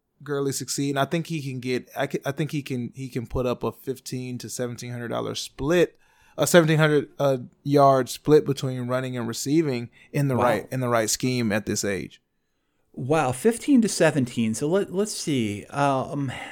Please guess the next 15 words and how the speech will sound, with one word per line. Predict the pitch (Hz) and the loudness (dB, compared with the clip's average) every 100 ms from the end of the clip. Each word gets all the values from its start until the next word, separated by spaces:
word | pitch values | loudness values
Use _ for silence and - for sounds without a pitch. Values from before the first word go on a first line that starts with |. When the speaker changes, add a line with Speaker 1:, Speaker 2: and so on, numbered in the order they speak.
| - - | -18 -4
Speaker 2:
in | 175 202 | 0 2
his | 175 | 2
best | 131 151 196 220 - - | 0 0 0 -4 -8 -6
season, | - 175 147 120 110 104 104 _ _ _ _ _ - | -4 0 0 0 0 -2 -6 _ _ _ _ _ -4
Gurley | 143 143 147 139 | 2 4 4 2
had | - 143 131 127 - | -2 2 2 2 -2
two | - 196 208 | -4 -4 -4
thousand | - 160 156 156 151 151 147 147 143 143 _ _ _ _ _ _ | -2 -2 0 0 -2 0 0 0 -4 -8 _ _ _ _ _ _
and | 143 131 127 123 123 | 2 4 2 2 0
ninety-three | 127 127 151 151 151 131 - 147 135 131 | 0 2 0 0 -2 -4 -8 -4 -2 0
yards | 127 120 117 117 117 | 0 0 0 -2 -4
of | 107 | -8
total | - 120 117 110 - 104 | -4 -2 0 -2 -4 -6
offense. | - 76 - 127 - | -6 -10 -12 -12 -10
He's, | 151 139 131 127 127 | -6 -4 -4 -6 -10